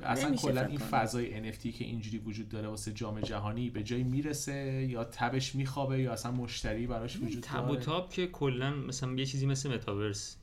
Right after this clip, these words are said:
Speaker 3: یه دوره‌ای تب و تابش میاد بالا. حالا الان مثلاً یه سری کمپانی‌ها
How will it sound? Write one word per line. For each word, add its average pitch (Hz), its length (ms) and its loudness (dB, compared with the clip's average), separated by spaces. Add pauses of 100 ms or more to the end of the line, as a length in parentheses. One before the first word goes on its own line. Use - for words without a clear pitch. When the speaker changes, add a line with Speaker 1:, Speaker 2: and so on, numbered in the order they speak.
Speaker 3:
یه 113 140 2
دوره‌ای 110 360 4
تب 110 180 -2
و 92 60 -2
تابش 113 340 -4
میاد 113 260 -2
بالا. 95 240 -4
حالا 95 240 -2
الان 104 360 0
مثلاً 104 340 -2
یه 101 60 0
سری 107 220 -2
کمپانی‌ها 101 640 -4